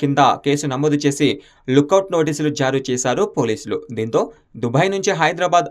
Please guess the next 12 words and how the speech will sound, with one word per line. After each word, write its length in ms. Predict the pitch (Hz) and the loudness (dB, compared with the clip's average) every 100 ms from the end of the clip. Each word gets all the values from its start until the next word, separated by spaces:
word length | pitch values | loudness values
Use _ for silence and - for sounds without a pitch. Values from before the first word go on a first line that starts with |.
| 139 | -2
అంతర్జాతీయ 540 | 147 160 143 156 151 143 | 0 -2 -2 -2 0 0
విమానాశ్రయం 520 | 143 151 156 - 147 135 | 0 -2 -2 -2 0 -2
వచ్చిన 240 | 139 139 117 | -2 -2 -2
నిందితుడిని 480 | 123 143 147 147 131 - - _ 139 | -2 0 4 4 2 -4 -20 _ 0
ఇమ్మిగ్రేషన్ 560 | 170 180 170 160 156 143 | 0 0 -2 -2 -2 -2
అధికారులు 400 | 135 147 139 151 - | -2 -2 0 -2 -2
కస్టడీలోకి 520 | 143 - 147 143 139 127 | -4 0 2 2 0 -6
తీసుకొని 380 | 131 - 143 120 - _ - 160 | -6 -2 0 0 -6 _ -2 4
సైబర్ 300 | 156 170 - | 4 4 2
క్రైమ్ 180 | 160 147 | 0 2
పోలీసులకు 380 | 143 131 139 156 - 117 | 0 0 -2 -2 -2 -2
అప్పజెప్పారు. 560 | 117 113 - 131 - | 0 -4 0 2 2